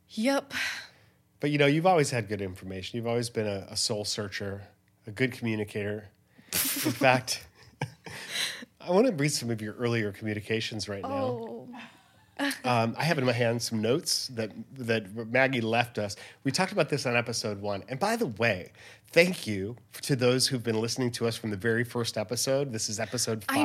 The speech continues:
Speaker 1: know.
Speaker 2: now.
Speaker 1: I feel like people get our inside jokes because, like, we've said it a few episodes ago.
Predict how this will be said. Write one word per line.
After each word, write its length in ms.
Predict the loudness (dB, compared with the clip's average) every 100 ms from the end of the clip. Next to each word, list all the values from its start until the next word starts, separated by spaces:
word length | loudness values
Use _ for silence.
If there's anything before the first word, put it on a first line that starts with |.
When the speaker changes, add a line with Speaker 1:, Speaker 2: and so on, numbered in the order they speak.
| 6
Speaker 1:
know. 160 | 8
Speaker 2:
now. 180 | 8 8
Speaker 1:
I 20 |
feel 120 | 6 2
like 180 | 0
people 280 | 0 0 2
get 220 | 2 6
our 100 | 8
inside 480 | 6 4 2 4 2
jokes 480 | 2 2 2 0 -6
because, 320 | -4 -2 0
like, 180 | 0 0
we've 200 | 0 0
said 300 | 2 6 6
it 300 | 4 0 -4 -8
a 60 |
few 180 | -2 2
episodes 600 | 4 2 2 0 -2 -2
ago. 420 | -4 -4 -6 -8